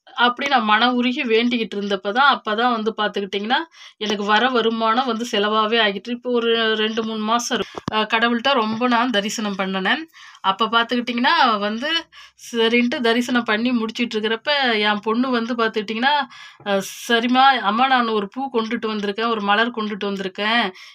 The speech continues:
இதே போல நான் சாமி படத்துட்டயும் மிஷின்லயும் வைக்கிறேன்னு" என் குழந்தை சொன்னுச்சு. அதுக்கு பிறகு பார்த்துக்கிட்டிங்கன்னா, என் பொண்ணு சொன்ன உடனே, "சரிம்மா, வைன்னு" சொல்லிட்டு, அது என்ன பூ அப்படின்னு கூட நான் பார்க்கவே இல்ல.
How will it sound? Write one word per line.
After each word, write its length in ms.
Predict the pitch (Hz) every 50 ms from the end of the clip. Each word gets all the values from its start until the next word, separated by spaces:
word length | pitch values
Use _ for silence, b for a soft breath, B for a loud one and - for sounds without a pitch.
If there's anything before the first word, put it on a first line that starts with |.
| B
இதே 180 | 226 220 233 233 220
போல 260 | 202 220 233 254 262
நான் 240 | 254 240 220 208 -
சாமி 300 | 226 202 208 240 247 240
படத்துட்டயும் 480 | - 220 202 202 214 196 240 247 240
மிஷின்லயும் 440 | 220 202 - 233 220 220 226 233 214
வைக்கிறேன்னு" 420 | 196 190 - 214 208 208 214 220 214
என் 240 | 208 202 190 180 175
குழந்தை 320 | - 202 202 202 202 202 -
சொன்னுச்சு. 400 | - 185 185 185 - - 277 330 320 B B B B B -
அதுக்கு 300 | 180 214 240 247 254 254
பிறகு 260 | 226 240 247 247 262 240
பார்த்துக்கிட்டிங்கன்னா, 640 | - - 226 - 226 214 196 226 220 220 247 269 269 254 240 220
என் 160 | 214 202 196
பொண்ணு 200 | 220 220 220 240
சொன்ன 260 | 240 233 220 214 214 208
உடனே, 300 | 208 214 214 226 254 277 269
"சரிம்மா, 380 | - 247 220 220 240 240 247 233
வைன்னு" 300 | 220 208 196 220 233 -
சொல்லிட்டு, 240 | 226 208 202 262 269
அது 100 | 247 214 196
என்ன 260 | 196 202 226 254 262 254
பூ 160 | 254 - 226 240
அப்படின்னு 300 | 233 202 185 208 208 196
கூட 160 | 202 202 233
நான் 200 | 240 240 226 -
பார்க்கவே 420 | - 180 196 190 - 214 214 220 220 202
இல்ல. 120 | 185 190